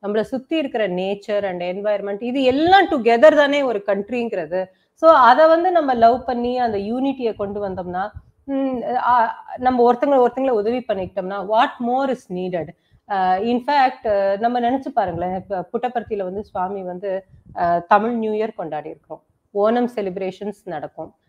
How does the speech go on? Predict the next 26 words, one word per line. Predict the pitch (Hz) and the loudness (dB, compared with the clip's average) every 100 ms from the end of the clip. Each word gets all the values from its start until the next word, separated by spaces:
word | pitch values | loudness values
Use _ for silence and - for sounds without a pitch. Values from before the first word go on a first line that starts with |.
| _ - | _ -10
இப்பவும் | 262 254 320 330 | -6 0 2 4
நடக்குது | 370 233 202 180 | 4 2 0 -2
இதெல்லாம். | 160 151 156 180 _ _ | -4 -4 -6 -8 _ _
அஹ், | 214 190 | -12 0
தெலுங்கு | 240 269 262 | 2 2 2
new | 247 214 | 0 0
year, | 185 | 0
யுகாதி | 208 220 240 233 | 0 6 6 6
கொண்டாடுறாங்க, | 240 190 165 156 156 151 156 165 - _ - | 0 -4 -2 -4 -6 -6 -4 -6 -8 _ -10
அஹ், | - 190 190 190 190 | -2 0 0 -2 -4
ம், | 202 190 - _ - | -6 -6 -10 _ 4
Foreigners | 240 247 269 254 240 | 8 8 6 0 -2
வந்து | 233 226 | -2 -2
Christmas | 240 226 - 247 - | -2 -4 -2 -4 -4
கொண்டாடுறாங்க, | 180 160 151 160 160 180 - | -4 -4 -4 -8 -6 -2 4
Chinese | 233 254 262 254 | 4 2 -2 -4
வந்து | 226 202 214 233 226 202 180 175 175 - | -4 -4 -2 -2 0 -2 -2 -4 -4 2
Chinese | 220 247 269 | 2 2 -4
New | 247 196 | -4 -6
Year | 180 | -6
கொண்டாடுறாங்க. | 180 165 160 160 160 170 185 _ _ - | -6 -8 -8 -8 -8 -8 -10 _ _ 4
ஒவ்வொரு | 277 294 349 349 | 6 8 6 4
டைமும் | 349 320 320 359 | 6 4 4 4
ஒவ்வொருத்தங்களும் | 294 240 262 262 277 285 | 2 4 0 0 -2 0
ஒரு | 302 254 233 | 2 0 -2
celebrate, | 226 220 220 233 | -2 -2 -2 -4